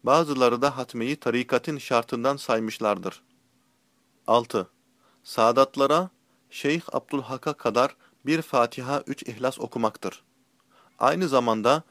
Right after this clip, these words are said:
mevcut silsileye, Fatiha ve İhlaslara Şeyh Muhammed Sadaka'yı ve Şeyh Muhammed Masum'u da ortak edin. Burada rabıta,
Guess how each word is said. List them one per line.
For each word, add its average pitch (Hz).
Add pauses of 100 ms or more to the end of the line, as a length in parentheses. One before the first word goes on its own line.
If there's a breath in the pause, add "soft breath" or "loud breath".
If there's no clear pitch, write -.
(160 soft breath)
mevcut 123
silsileye, 110 (280 soft breath)
Fatiha 139
ve 120
İhlaslara 117 (220 soft breath)
Şeyh 151
Muhammed 123
Sadaka'yı 117 (320 soft breath)
ve 117
Şeyh 139
Muhammed 127
Masum'u 120
da 123
ortak 117
edin. 95 (960 soft breath)
Burada 131
rabıta, 120